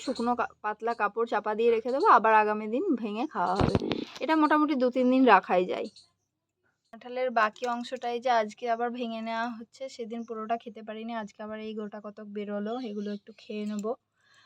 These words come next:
আর এর থেকে, এটা তো মাত্র তিরিশ টাকা আর একটা পঞ্চাশ টাকার কাঁঠাল ছিল, তো যেগুলো আবার আরও বড় বড়, সেগুলো একশো, দেড়শো, আবার আরও বড় জ-, মানে একদম সেই,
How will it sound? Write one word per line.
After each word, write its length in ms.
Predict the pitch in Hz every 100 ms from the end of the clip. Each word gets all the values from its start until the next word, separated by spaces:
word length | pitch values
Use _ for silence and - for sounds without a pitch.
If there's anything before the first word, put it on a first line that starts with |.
| _ - 196 196
আর 180 | 196 202 208 - _ _
এর 160 | 214 208 -
থেকে, 240 | 269 269 - 214
এটা 160 | 214 233
তো 120 | 320 330 311
মাত্র 200 | 294 302 311
তিরিশ 280 | 277 254 262 -
টাকা 280 | 262 240 247
আর 100 | 240 233
একটা 200 | 233 247
পঞ্চাশ 380 | 233 220 214 -
টাকার 260 | 233 220 226
কাঁঠাল 320 | 208 196 202
ছিল, 240 | 202 202 196 - _ _ _ _ _ 240
তো 20 |
যেগুলো 340 | 214 220 208 233
আবার 180 | 240 254 - 202 208
আরও 180 | 240 269 214
বড় 180 | 208 240
বড়, 200 | 277 254 269
সেগুলো 380 | - 240 220 247 - 220
একশো, 320 | 220 - - 247 233 220
দেড়শো, 440 | 220 233 - 254 247 -
আবার 180 | 247 - 185 196
আরও 180 | 240 294
বড় 220 | 277 285 320
জ-, 220 | 277 247 -
মানে 160 | 247 262 254
একদম 200 | 254 285
সেই, 200 | 320 320